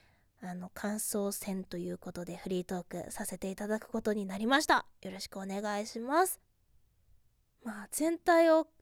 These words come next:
通してですね、率直に私が感じたことは、言葉選びが結構ね、面白いなというのが一番感じたところで、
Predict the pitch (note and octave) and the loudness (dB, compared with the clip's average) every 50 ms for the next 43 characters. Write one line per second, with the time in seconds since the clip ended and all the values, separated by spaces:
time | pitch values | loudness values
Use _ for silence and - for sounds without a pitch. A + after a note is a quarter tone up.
0 | _ - F4 F4 E4+ D#4 - - A3+ G#3 F3+ - F#3 - - G#3+ G#3 F#3+ G3 - | _ 0 4 4 6 4 4 0 -2 -2 -2 -6 -8 -8 -10 -10 -10 -8 -6 -2
1 | - - C4+ - - D4+ D4 - D4+ C#4+ C#4+ C#4+ C#4 - - A#3+ - B3+ B3 B3 | -2 -2 0 2 0 2 2 2 2 2 2 2 2 0 -2 -2 -2 -2 -2 0
2 | - C4 B3+ B3 A#3+ A#3+ - - A#3+ A#3+ A#3+ A#3 A3+ A#3+ A3+ A#3 A#3 A#3 A3+ - | 0 2 2 2 2 0 -2 -6 -4 -4 -4 -2 -4 -4 -2 -2 -4 -4 -2 -6
3 | A#3+ A#3 - - A#3 A3+ A#3+ D4 F4+ F4 D4 A#3+ - - - - _ _ _ _ | -6 -6 -4 -4 -2 2 4 6 6 6 6 4 0 -6 -18 -20 _ _ _ _
4 | _ _ _ - - A#3+ - F4 F#4 F4 F#4 F#4+ F4+ F#4 F#4+ F4+ D#4 A3 G#3+ F#3+ | _ _ _ -6 -6 0 4 4 6 8 10 12 12 12 12 12 10 8 6 2
5 | - F3 E3 - - - - - F3 E3+ F3 F3 E3+ - _ _ _ _ _ _ | 0 -2 -6 -10 -14 -18 -16 -14 -12 -10 -10 -12 -12 -16 _ _ _ _ _ _
6 | _ _ - - A3 A3+ A#3 A#3+ A#3+ C4 C4 C4+ C4 A3+ F#3+ F#3 G#3 G#3+ A3+ A3+ | _ _ -10 -4 -2 0 0 0 2 4 4 6 6 4 4 2 2 4 6 6
7 | A3+ A3+ A3+ - E3+ E3+ F3 F3 F3 F3 F3 F3+ G3 F#3 F#3 F3+ - - G#3 G3 | 4 2 0 -6 -6 -6 -6 -6 -8 -8 -10 -10 -10 -10 -10 -10 -8 -8 -6 -6
8 | G3+ F#3+ F#3+ F#3+ - - - F#3+ F#3+ F#3+ G3 G3 F#3+ - F#3+ F#3 - F#3+ F#3 - | -4 -6 -6 -8 -8 -6 -6 -4 -4 -4 -6 -8 -8 -8 -8 -6 -6 -8 -8 -8
9 | F3+ F3+ F3 E3 E3 F#3+ F#3 F3+ - | -8 -8 -8 -8 -8 -8 -8 -8 -8